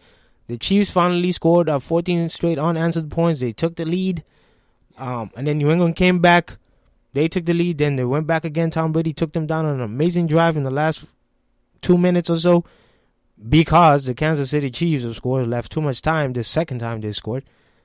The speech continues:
And they left Tom Brady two minutes. And we all know, if you've been watching football for a long time, you just don't do that. You just don't leave time for Tom Brady. You just don't do it. But it happened. Tom Brady drove down the field,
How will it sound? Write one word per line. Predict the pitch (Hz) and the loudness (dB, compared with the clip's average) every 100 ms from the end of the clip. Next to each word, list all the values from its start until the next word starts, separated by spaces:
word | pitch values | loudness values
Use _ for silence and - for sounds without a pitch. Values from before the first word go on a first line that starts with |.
| _ _ | _ _
And | 117 117 | -10 -6
they | 120 | -2
left | 139 - | -2 -2
Tom | 143 143 | -2 0
Brady | 147 151 | 0 0
two | 143 156 | -2 -2
minutes. | 151 143 123 | 0 -2 -4
And | 113 110 | -6 -4
we | 113 | 0
all | 123 143 160 | 2 4 4
know, | 185 156 - _ _ | 6 6 4 _ _
if | 104 110 | -18 -14
you've | 117 | -6
been | 139 | -2
watching | 147 147 | 0 0
football | 147 165 151 165 | -2 -4 0 0
for | 156 | 2
a | 160 | 2
long | 170 165 | 4 2
time, | 175 165 120 | 2 0 0
you | 120 | -4
just | 120 131 123 | -4 -6 -6
don't | 131 135 | -8 -6
do | 131 | -4
that. | 120 107 _ _ _ _ _ | -4 -6 _ _ _ _ _
You | 127 160 | 0 0
just | 135 151 139 | 4 4 4
don't | 123 147 139 101 | -2 -2 -2 -2
leave | 143 139 131 | -2 -2 -2
time | 139 139 131 120 _ - | -2 0 -2 -6 _ -8
for | 127 | -8
Tom | 120 135 135 120 | -2 0 0 2
Brady. | 131 120 | 0 0
You | 104 117 | -4 -4
just | 131 127 | -4 -4
don't | 127 123 | -6 -4
do | 131 | -4
it. | 117 - _ _ _ - | -4 -8 _ _ _ -10
But | 110 | -6
it | 127 | -2
happened. | 131 131 104 95 _ _ _ _ _ | -2 -2 -6 -12 _ _ _ _ _
Tom | - 123 | -8 -6
Brady | 131 131 | -4 -6
drove | 113 131 135 | -2 -2 0
down | 160 | 0
the | 170 | 0
field, | - 151 156 | 2 4 4